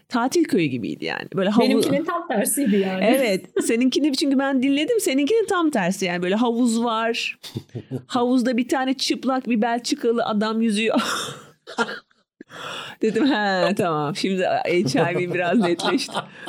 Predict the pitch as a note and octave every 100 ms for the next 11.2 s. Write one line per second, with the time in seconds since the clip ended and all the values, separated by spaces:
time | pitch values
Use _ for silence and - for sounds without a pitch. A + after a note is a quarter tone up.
0 | - - C5 C5 - - - C4+ B3+ A#3
1 | A3+ A#3 F#4+ - B3+ A3+ G#3 F3+ E3+ D3
2 | C#3+ C#3+ - - - - - - - -
3 | B3 B3 B3+ B3 C4 C4+ D4+ E4+ - E4
4 | C#4 D4 D#4 D#4+ E4+ C#4+ B3 C4 B3 G3
5 | F3+ - F3+ D#3 C#3+ C#3+ C#3 F3+ C#4+ _
6 | _ - E3 D#3+ D3+ - C3+ C#3 F#3+ E3+
7 | D#3+ - E3+ A3 E3 D3+ D3+ - E3 -
8 | - - D3+ - - F#3+ G#3 E3 E3 C#3+
9 | C3+ C#3+ - G#3+ - - G#3+ G3+ G#3 G#3+
10 | F#3+ - G#3+ F#3 F3+ F#3+ F#3+ F#3+ D3 F3+
11 | - _